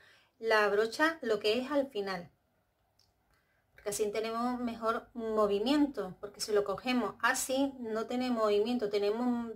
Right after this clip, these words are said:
fuerza y presionamos el párpado. Así que al final.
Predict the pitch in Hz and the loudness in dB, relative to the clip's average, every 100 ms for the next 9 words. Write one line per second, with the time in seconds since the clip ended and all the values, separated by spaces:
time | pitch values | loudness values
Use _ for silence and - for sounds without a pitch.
0 | - - 254 269 - 247 240 - 226 220 | -14 0 0 0 0 -2 -2 -6 -4 -2
1 | 214 214 220 214 220 214 226 214 208 202 | -2 -2 -4 -6 -4 -2 0 -2 0 -2
2 | 190 - 180 190 - - - _ 214 208 | -2 -4 -8 -10 -16 -20 -20 _ -8 -6
3 | 233 226 311 370 - _ - 214 208 196 | -6 -2 -2 -2 -8 _ -10 -10 -8 -8
4 | 190 185 | -8 -8